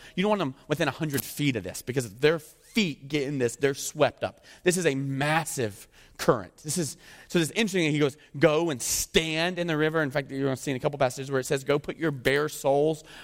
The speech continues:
of your feet onto the water." Like, go do that. Like, that's what you're seeing in all this. And so in this moment, he's telling the priest to basically go, go jump in the water.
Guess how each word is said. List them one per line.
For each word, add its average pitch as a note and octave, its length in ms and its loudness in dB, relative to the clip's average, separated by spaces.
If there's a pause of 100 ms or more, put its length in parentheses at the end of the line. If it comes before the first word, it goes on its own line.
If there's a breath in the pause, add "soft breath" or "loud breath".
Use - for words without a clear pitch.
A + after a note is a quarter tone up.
(100)
of C3+ 160 2
your C#3 120 2
feet C#3+ 480 0 (200 loud breath)
onto C#3+ 640 0
the C#3+ 80 -2
water." C3 420 2
Like, A#2+ 160 -2
go C3+ 220 2 (200 soft breath)
do C#3 120 4
that. B2 400 2
Like, A#2+ 80 -12
that's B2+ 160 -4
what C#3+ 80 -4
you're B2+ 160 0 (220 loud breath)
seeing C#3 520 0
in C3+ 240 -4
all C3+ 160 2
this. C#3 280 -2
And B2+ 100 -10
so A#2+ 220 2
in B2+ 220 -2 (220 loud breath)
this C#3+ 140 2
moment, C#3 240 -2
he's B2 140 -8
telling C#3 140 0
the A#2+ 60 -4
priest C3+ 360 -2
to A#2+ 80 -2
basically B2+ 480 -2
go, B2 180 0 (720 soft breath)
go D3+ 100 4
jump C#3+ 220 -2
in C#3 60 -10
the C#3 40 -8
water. G#2+ 300 -4